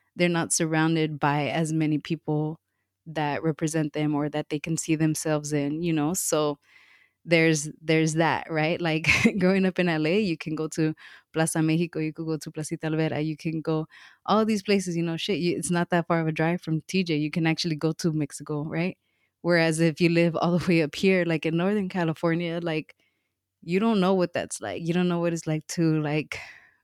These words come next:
freaking have, like, mariachi, you know, with a dinner or, like, a show or, like, go watch a banda. Like, you don't know none of that stuff. So there's that. <laughs> And then number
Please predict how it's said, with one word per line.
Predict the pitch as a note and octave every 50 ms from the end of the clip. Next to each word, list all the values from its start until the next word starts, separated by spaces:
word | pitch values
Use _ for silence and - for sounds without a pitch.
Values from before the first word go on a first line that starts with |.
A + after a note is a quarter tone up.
| _ _ _ _ _ _ - _ _ _ _ _
freaking | - - F3+ E3+ F#3 F3+
have, | E3+ E3+ F3 E3 D#3+ D#3
like, | D#3+ D#3+ D#3
mariachi, | E3 D#3+ D#3 D#3 D#3 D#3+ E3+ E3+ - - F#3 F3 E3+ E3+ E3 D#3+ - _ - - - - _ - - - _ _ -
you | F3+ F3
know, | E3+ E3 E3 D#3+ D#3 D#3 D#3 D#3 D3+ D#3 - -
with | E3+ E3 F3 -
a | E3 D#3
dinner | D3 E3+ F3 E3 E3 D#3+ D#3+ D#3+ D#3+ -
or, | E3
like, | D#3 D#3 D3 -
a | D#3+
show | D3 - - - F3 E3+ E3 D#3+ D#3 D#3+
or, | D#3+ C#3 D#3+
like, | D#3 D3+ D3+ D3+ D#3+ - -
go | - E3+ E3 D#3+
watch | D#3 D#3+ D#3 - - -
a |
banda. | D3+ D#3 D#3 D#3+ E3 D#3+ D#3 D3+ D#3 D#3+ D#3+ D#3+ -
Like, | E3 D#3 D3 D3 D3+ - _ -
you | F3 E3 E3+
don't | F#3 G3 F#3+ F3+ E3+
know | E3+ E3+ F3+ F3+
none | F3+ E3 D#3+ D#3
of | D3+
that | B2 C#2+ E2+ - -
stuff. | - - - F2 F2+ D3+ - _ _ _ _ _ _ _ _
So | - - - E3+ D#3 D3+ C#3+ D3+ D3 _ _ _ _ -
there's | - D#3+ D3+ D3+ E3 -
that. | F3+ D3 C#3+ F3 - -
<laughs> | A#3 F#3+ - - - A3 - -
And | F#3 F#3+ F#3+ F#3 F#3 F3+
then | F3+ F3+ F3 F3+ -
number | - F3 E3+ E3+ E3 D#3+ D3+ D3+ D3+